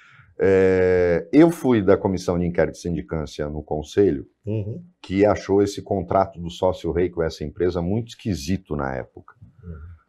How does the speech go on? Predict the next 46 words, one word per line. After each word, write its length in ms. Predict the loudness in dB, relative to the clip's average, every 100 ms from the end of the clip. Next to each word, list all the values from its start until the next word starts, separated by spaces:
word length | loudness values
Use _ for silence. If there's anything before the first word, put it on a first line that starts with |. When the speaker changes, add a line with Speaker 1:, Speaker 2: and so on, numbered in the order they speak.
| -2
Speaker 1:
Acabei 340 | 4 8 10
passando 380 | 10 8 6 2
por 160 | 4 2
um 80 | 4
processo 580 | 4 4 6 4 4 -2
no 100 | 0
início 380 | 0 -2 -2
da 100 | 2
gestão 320 | 2 2 -2 -2
Modesto 460 | 2 2 2 0
Roma, 340 | 0 0 0 -4
de 120 | -6
ser 160 | 0
expulso 440 | 0 -2 -6 -6 -4
do 80 | -6
clube, 360 | -4 -4 -4
junto 400 | -4 0 -2 -2
com 140 | -4 -2
o 40 |
Odílio 640 | -2 -2 -2 0 0 2 0
e 120 | 2
tal. 200 | 6 8
Speaker 2:
Sim. 40 | 8
Speaker 1:
Eu 40 |
fui 200 | 4 0
o 40 | -2
primeiro 360 | 0 2 4
exemplo. 400 | 4 2 -4 -2
Uma 160 | -2 -2
semana 340 | 0 0 2
depois, 460 | 0 0 4 4 2
também 280 | -2 -2 -2
fizeram 360 | -4 -2 -2
a 40 | -2
mesma 280 | -6 -8 -10
coisa 300 | -8 -8 -6
com 100 | -4
o 40 |
Odílio. 260 | -2 -2 0
E 40 |
voltei 420 | 4 4 6 6 6
na 100 | 2
justiça 560 | -2 -6 -4 0 2
com 140 | 0 -2
efeito 360 | -2 -4 0
retroativo. 600 | -2 2 0 0 -2 -6